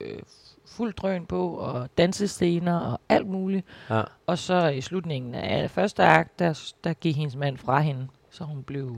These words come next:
Speaker 1: øh, skilt.
Speaker 2: Mm.
Speaker 1: Og i andet akt, der var hun så skilt. Så vi som viste, øh,
Speaker 2: Ja.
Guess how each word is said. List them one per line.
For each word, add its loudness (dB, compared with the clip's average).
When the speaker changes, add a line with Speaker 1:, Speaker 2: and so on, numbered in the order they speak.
Speaker 1:
øh, -10
skilt. 0
Speaker 2:
Mm. 2
Speaker 1:
Og 4
i 6
andet 0
akt, -2
der 0
var 0
hun -6
så -10
skilt. -6
Så -10
vi 2
som -2
viste, 0
øh, -6
Speaker 2:
Ja. 4